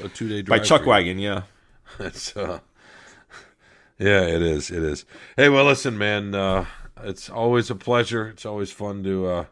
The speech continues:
Speaker 1: to share this podcast with you. Or no, for you to allow me to be part of your podcast, 'cause it is Carlos. You are first in the, in the, you are first on the headline there.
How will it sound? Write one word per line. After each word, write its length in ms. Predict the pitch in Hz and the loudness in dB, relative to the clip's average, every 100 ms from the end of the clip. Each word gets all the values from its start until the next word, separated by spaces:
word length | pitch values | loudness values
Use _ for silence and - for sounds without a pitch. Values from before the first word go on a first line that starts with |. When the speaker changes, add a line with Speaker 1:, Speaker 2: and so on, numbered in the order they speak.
| _ - - _ _ _ _ _ _ | _ -20 -20 _ _ _ _ _ _
Speaker 1:
to 140 | 98 | -6
share 360 | 87 - 104 98 | -4 -2 2 2
this 140 | 95 - | 0 -2
podcast 560 | 104 92 - 92 82 | -2 -2 -2 -8 -6
with 120 | 87 | -6
you. 220 | 87 90 95 | -6 -6 -4
Or 100 | 101 | -2
no, 60 | |
for 480 | 107 107 85 - 98 | 0 0 0 -4 -6
you 200 | 95 113 | -2 -2
to 240 | 101 87 - - - | 0 -4 -8 -18 -10
allow 420 | 90 104 117 110 | -4 2 4 4
me 180 | 101 92 | 2 -2
to 80 | 85 | -2
be 140 | 87 | -4
part 280 | - 98 85 | -6 -6 -6
of 100 | 76 | -6
your 120 | 85 | -8
podcast, 720 | - - - 82 76 78 78 98 | -10 -12 -6 -6 -6 -10 -8 -8
'cause 140 | 87 | -6
it 100 | 98 | -4
is 200 | 104 92 | -4 -6
Carlos. 680 | - 95 90 76 73 - - _ - - - - _ - | -2 0 2 0 -6 -12 -20 _ -20 -20 -20 -20 _ -8
You 180 | 92 87 | -2 -2
are 120 | 82 | -2
first 400 | 95 80 - - | -2 -4 -4 -4
in 100 | 87 | -2
the, 160 | 78 80 | -4 -4
in 80 | 82 | -6
the, 220 | 78 76 - _ _ _ _ _ | -4 -6 -10 _ _ _ _ _
you 200 | - 90 | -4 0
are 100 | 87 | 2
first 320 | - 90 87 92 | 2 0 0 -2
on 80 | |
the 100 | 80 76 | -4 0
headline 440 | 87 73 73 73 | 0 0 -6 -8
there. 240 | 73 73 | -12 -12